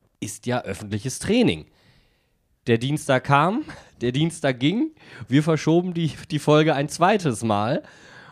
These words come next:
und der Mittwoch kam und ich habe um, ich glaube, um acht Uhr morgens einen, einen Hinweis bekommen,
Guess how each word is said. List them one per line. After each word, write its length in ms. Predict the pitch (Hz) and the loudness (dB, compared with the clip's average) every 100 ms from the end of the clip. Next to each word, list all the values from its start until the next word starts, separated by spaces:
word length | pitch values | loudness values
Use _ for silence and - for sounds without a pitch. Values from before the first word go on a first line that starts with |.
| - | -8
und 380 | 135 180 180 - | -2 -2 -2 0
der 100 | 131 | 2
Mittwoch 460 | 165 214 131 110 | 2 2 0 0
kam 500 | - 120 117 151 214 311 _ _ _ _ _ | 0 2 2 0 -4 -10 _ _ _ _ _
und 320 | 123 190 156 | 4 4 4
ich 220 | - 147 | -4 0
habe 320 | 160 170 175 - | 4 4 2 -2
um, 500 | 143 135 127 135 - _ | -2 -2 -2 -8 -20 _
ich 120 | - | -8
glaube, 260 | 110 104 | -6 -4
um 140 | 98 101 | -4 -4
acht 240 | 170 - | -4 -4
Uhr 80 | 220 | -4
morgens 680 | 190 185 135 120 185 - - - - - _ | 2 6 4 2 -4 -8 -18 -20 -20 -20 _
einen, 480 | - 123 123 120 113 | -2 0 2 -2 -4
einen 240 | 110 113 | -6 -2
Hinweis 420 | 120 214 131 113 - | 2 4 4 2 0
bekommen, 560 | 120 123 113 127 147 | -2 2 2 2 -4